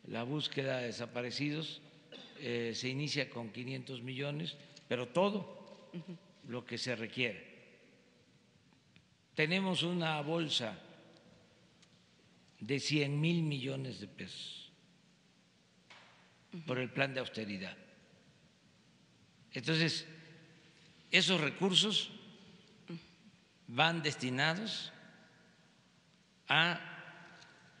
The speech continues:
Speaker 1: lo más necesario, eh, atender a los pobres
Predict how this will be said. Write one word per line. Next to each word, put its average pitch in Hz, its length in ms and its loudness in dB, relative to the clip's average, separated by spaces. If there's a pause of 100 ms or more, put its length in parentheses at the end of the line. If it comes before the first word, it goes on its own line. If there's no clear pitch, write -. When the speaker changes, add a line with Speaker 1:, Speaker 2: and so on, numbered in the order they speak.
(920)
Speaker 1:
lo 156 720 4 (520)
más 147 300 4
necesario, 110 680 -2 (1500)
eh, 101 640 -6
atender 120 480 -2
a 120 80 -2
los 117 160 -6
pobres 131 800 -4